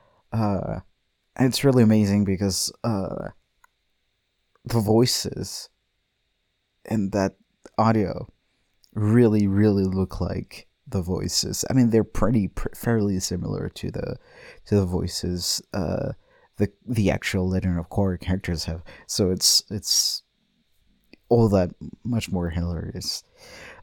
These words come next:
Uh, but yeah, th-, so that was one of the audios. Uh, and I didn't pick it because I found one which was, like,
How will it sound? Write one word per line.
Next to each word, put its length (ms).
Uh, 520
but 120
yeah, 240
th-, 180
so 180
that 120
was 200
one 160
of 100
the 120
audios. 720
Uh, 380
and 120
I 80
didn't 360
pick 260
it 200
because 500
I 120
found 340
one 440
which 340
was, 220
like, 260